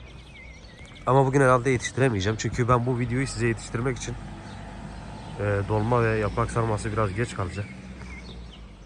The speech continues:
Bir de annem geldi dedi, biraz işlerimiz yoğun olduğu için de bayram sabahında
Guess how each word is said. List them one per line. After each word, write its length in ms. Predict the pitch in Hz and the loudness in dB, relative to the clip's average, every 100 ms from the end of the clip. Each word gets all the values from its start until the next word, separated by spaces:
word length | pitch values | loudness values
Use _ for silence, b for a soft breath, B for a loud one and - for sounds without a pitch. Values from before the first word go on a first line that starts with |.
| - - - - - | -18 -18 -20 -20 -10
Bir 140 | 110 110 | 0 4
de 60 | |
annem 240 | 113 120 120 | 6 6 2
geldi 120 | 101 | 0
dedi, 260 | 95 95 | 0 0
biraz 320 | 104 101 - - - - - - B B B B - | 0 0 -2 -14 -16 -16 -16 -18 B B B B -8
işlerimiz 600 | 101 - 107 107 101 - - - | -6 -2 0 0 -2 -8 -12 -8
yoğun 260 | 95 107 107 | 0 0 2
olduğu 260 | 98 104 | 0 0
için 280 | 107 - 90 | -2 -4 -4
de 140 | 107 - - - - | -6 -8 -16 -12 -6
bayram 240 | 92 95 | -4 -4
sabahında 480 | - 87 90 90 | -6 -6 -6 -6